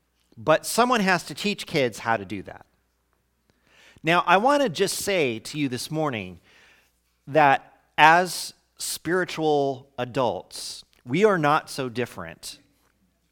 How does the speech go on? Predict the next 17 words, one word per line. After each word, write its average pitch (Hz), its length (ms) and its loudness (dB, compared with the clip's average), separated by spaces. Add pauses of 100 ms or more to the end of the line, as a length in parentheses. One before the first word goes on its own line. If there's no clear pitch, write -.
(2250)
We 160 200 2
are 180 160 6
not 175 280 4
so 208 240 0
different 127 760 -2 (720)
from 135 240 -2
those 120 180 -2
kids. 95 560 -2 (1600)
So 165 220 2
I 165 120 8
wrote 226 200 8
a 226 40 6
parable 127 580 2
for 117 180 -2
us 98 180 -4
this - 180 -12
morning 87 380 -10